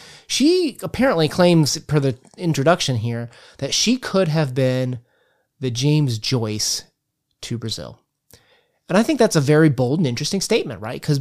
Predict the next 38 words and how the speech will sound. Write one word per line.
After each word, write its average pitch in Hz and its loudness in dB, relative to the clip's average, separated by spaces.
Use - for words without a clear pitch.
'cause 147 0
James 190 0
Joyce 240 4
is 147 -4
one 160 2
who 147 0
does 160 2
write 139 0
like 143 -4
that 117 -6
too, 156 -2
like, 113 -6
when 131 -6
you 120 -8
read 127 -10
some 123 -8
of 117 -10
his 113 -8
writings. 117 -6
He, 127 -10
he 165 2
has 160 4
lucid 160 2
writings, 117 -2
but 123 -6
he 120 0
also 127 0
has 117 -4
those 110 -8
really 117 -4
heavy 175 4
framework, 151 0
mythology, 139 -2
questionable 156 4
connection 139 0
points 135 -4
as 123 -6
well. 123 -6